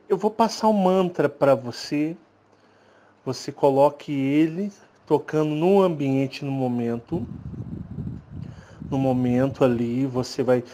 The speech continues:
colocar ele como um som ambiente. Você vai pegar a sua mão e você vai espalhar sal grosso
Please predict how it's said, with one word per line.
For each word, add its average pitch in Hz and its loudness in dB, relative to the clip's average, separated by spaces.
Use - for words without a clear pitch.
colocar 139 4
ele 135 4
como 143 -4
um 135 -6
som 143 -2
ambiente. 123 -6
Você 156 2
vai 175 2
pegar 135 4
a 139 -2
sua 202 0
mão 143 -2
e 165 0
você 160 -2
vai 170 6
espalhar 175 2
sal 214 0
grosso 139 -4